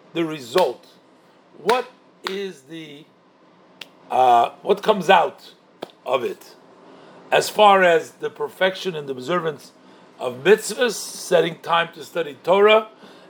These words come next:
and in the warmth of love of another Jew. You should take into consideration your conduct in all the above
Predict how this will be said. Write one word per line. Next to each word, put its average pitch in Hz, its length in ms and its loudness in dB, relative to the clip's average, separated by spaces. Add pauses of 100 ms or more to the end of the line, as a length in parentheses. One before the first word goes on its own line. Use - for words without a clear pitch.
and 151 120 -2
in 160 120 -2
the 156 120 -4
warmth 190 580 -4 (120)
of 147 180 -8
love 151 500 2 (100)
of 127 140 -10
another 143 300 -4
Jew. 117 300 -14 (960)
You 185 160 -4
should 185 320 2 (480)
take 220 280 -2
into 202 240 -2
consideration 170 920 0 (1200)
your 151 300 -2
conduct 185 560 0
in 147 100 -6
all 180 160 0
the 165 160 -4
above 139 480 -2